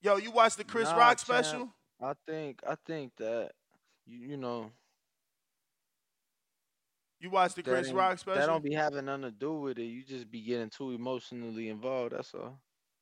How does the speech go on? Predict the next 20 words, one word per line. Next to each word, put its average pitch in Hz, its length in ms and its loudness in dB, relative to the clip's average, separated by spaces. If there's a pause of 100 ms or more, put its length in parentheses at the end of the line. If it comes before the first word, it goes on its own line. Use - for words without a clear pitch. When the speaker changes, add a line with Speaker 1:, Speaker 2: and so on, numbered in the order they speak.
(520)
Speaker 1:
Oh, 127 200 -8
word. 120 380 -6 (320)
Did 135 160 -14
you 170 80 -12
watch 170 220 2
the 156 60 -12
Chris 160 220 -10
Rock 165 280 2
spe-, 175 400 -6
Chris 165 280 -10
Rock 170 220 0
special? 175 420 -8 (600)
Speaker 2:
Nah, 107 320 -4
I 113 60 -6
ain't 110 100 -8
see - 180 -12
that. 110 240 -10 (420)
Speaker 1:
Uh, 117 40 -14 (1200)
why 143 160 -4
not? 170 360 -4